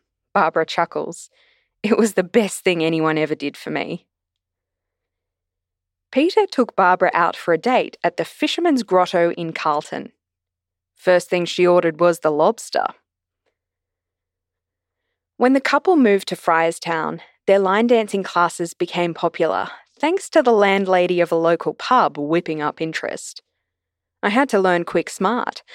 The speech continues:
so I started going to every class in Melbourne and I bought the sheets off them," says Barbara. Now she uses the online resource, Copper Knob,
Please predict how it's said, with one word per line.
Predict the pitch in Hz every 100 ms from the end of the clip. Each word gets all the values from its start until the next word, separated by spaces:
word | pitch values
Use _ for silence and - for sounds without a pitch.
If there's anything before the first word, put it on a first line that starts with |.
| - -
so | -
I | 226
started | - 269 277 214
going | 196 190
to | 185 226
every | 233 196
class | 185 - 165 -
in | 156
Melbourne | 151 151 - 80 -
and | 190 180
I |
bought | 170 175 -
the |
sheets | 165 170 170 -
off | 147 -
them," | 87 - _ _ _
says | - 156 151
Barbara. | - 147 - - 147 _ _ _ _ _ _ _ _ 220
Now | 240
she | 277 285
uses | 208 196 175 165
the | - 170
online | 175 160 151 156
resource, | 156 156 90 110 - - - _ _
Copper | - 269 185
Knob, | 135 50 -